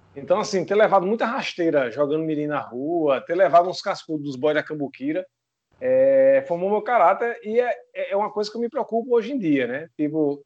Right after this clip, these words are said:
vendo como o mundo vai se conduzindo, como é que eu vou trans-, transmitir esse, essa, essa, essa sapiência, né? Essa malemolência pro meu filho, sabe?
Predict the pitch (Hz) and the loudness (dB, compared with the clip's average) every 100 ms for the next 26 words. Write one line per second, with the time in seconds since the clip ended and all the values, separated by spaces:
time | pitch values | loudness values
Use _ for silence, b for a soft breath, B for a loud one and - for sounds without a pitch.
0 | 156 123 240 294 220 247 254 214 233 196 | -8 2 2 2 2 2 2 2 2 2
1 | 170 156 139 160 160 - 170 151 110 143 | 0 0 4 4 4 -2 -4 -4 -6 -8
2 | 220 180 120 _ _ _ _ - - _ | -6 -8 -10 _ _ _ _ -20 -20 _
3 | - 190 220 233 226 220 220 220 214 - | -2 0 2 2 0 0 -2 -4 -6 -8
4 | 202 196 208 143 165 202 220 196 147 147 | -6 -4 -4 -4 -6 -4 -2 -2 -4 -4
5 | 156 160 165 - 170 160 - 170 160 - | -6 -2 -2 0 0 0 2 0 0 2
6 | 165 139 117 - _ _ _ _ _ _ | 2 2 0 -8 _ _ _ _ _ _
7 | _ _ _ - - 262 285 294 185 156 | _ _ _ -10 -6 -2 0 2 2 2
8 | - 139 160 190 196 196 196 220 220 151 | -4 -4 -4 -4 -2 0 2 2 2 2
9 | 175 196 233 233 240 403 359 320 139 110 | 0 -4 -8 -6 -6 -6 -4 -2 -2 -6
10 | - _ _ 117 131 160 | -14 _ _ -8 -6 -6